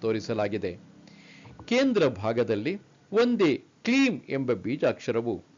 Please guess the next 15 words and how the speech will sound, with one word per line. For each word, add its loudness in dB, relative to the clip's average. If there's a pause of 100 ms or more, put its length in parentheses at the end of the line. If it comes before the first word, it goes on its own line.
(140)
ಮೂರು 2
ಬಾರಿ 0 (200)
ಬರೆಯಲಾಗಿದ್ದು, -2 (420)
ಆ 2
ಬೀಜಾಕ್ಷರ -2 (500)
ನಿಮಗೆ 0
ಸ್ಪಷ್ಟವಾಗಿ -2
ಕಾಣುವಂತಿರಬೇಕು. -4 (800)
ಬಂಗಾರದ 4
ತಗಡಿನಲ್ಲಿ 0
ಯಂತ್ರವನ್ನು 0
ನಿರ್ಮಿಸಿ -2 (100)
ಪೂಜಿಸಬೇಕು. -2 (420)
ಪೂಜೆಯ 2 (100)
ಅವಧಿ -2